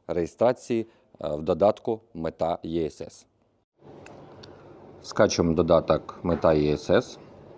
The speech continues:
заходимо в нього, а, вводимо вашу електронну пошту та, е, пароль, який вам надав відповідний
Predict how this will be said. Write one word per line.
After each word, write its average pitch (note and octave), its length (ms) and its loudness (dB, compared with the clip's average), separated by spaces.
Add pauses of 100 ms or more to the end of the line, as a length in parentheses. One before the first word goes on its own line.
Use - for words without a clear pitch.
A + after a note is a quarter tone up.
(100)
заходимо D#2+ 560 0
в D2 140 -6
нього, D2+ 360 -2 (1040)
а, D#2+ 220 6
вводимо E2 880 4
вашу E2 440 2
електронну D#2+ 580 2
пошту A2 720 0 (220)
та, D#2 520 4
е, C#2+ 40 -8 (720)
пароль, G#2+ 300 4
який F#2 440 0
вам D#2 420 4
надав D#2+ 440 2 (360)
відповідний D#2+ 840 -2